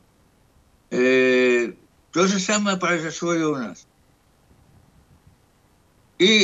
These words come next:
я не знаю, что как бы себя повёл Израиль, если бы в той ситуации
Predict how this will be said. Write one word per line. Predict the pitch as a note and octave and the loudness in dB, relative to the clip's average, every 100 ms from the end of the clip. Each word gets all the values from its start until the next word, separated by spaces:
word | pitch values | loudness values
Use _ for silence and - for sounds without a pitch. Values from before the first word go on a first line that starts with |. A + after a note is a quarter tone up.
| F3+ | 0
я | C3 E3+ | -2 0
не | G#3 | 0
знаю, | G#3+ G#3 A3+ G3 | -2 -4 -4 -4
что | G3 | -4
как | F#3 G3 | -2 -2
бы | F3+ | -2
себя | E3+ D#3+ F3 | -4 -2 -4
повёл | F3 D#3+ E3 E3 C#3+ | -2 -4 -2 -2 -4
Израиль, | A2+ A#2+ F3+ F#3+ B2 F#2 - _ _ _ _ _ _ _ _ - _ _ _ - - - - | -4 -2 0 0 -2 -6 -12 _ _ _ _ _ _ _ _ -20 _ _ _ -20 -20 -18 -4
если | C3 F3+ F3+ | 0 0 0
бы | E3 E3+ | -2 -4
в | - | -2
той | G#3 A3 | 0 0
ситуации | F#3+ D#3 C#3 A#2+ - F#2 E2+ | -2 -4 -2 -4 -6 -16 -18